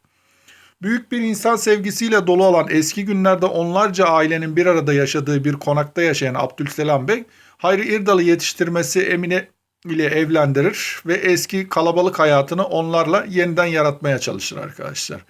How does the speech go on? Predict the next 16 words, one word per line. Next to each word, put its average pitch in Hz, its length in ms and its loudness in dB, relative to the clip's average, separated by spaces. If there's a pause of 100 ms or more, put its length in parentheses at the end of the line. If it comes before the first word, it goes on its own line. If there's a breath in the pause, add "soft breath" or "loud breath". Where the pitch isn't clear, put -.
(340 soft breath)
Fakat 226 360 -2
eski 202 360 0
günlerin 220 460 -2
aksine 214 540 -2 (260 soft breath)
artık 196 360 -4
zengin 190 420 -2
bir 190 220 0
adam 180 240 2
olmayan 175 420 0
Abdülselam 147 680 0
Bey 202 140 0
sürekli 196 380 -2
maddi 165 380 0
bir 156 80 0
sıkıntı 147 420 -6
içindedir. 104 500 -8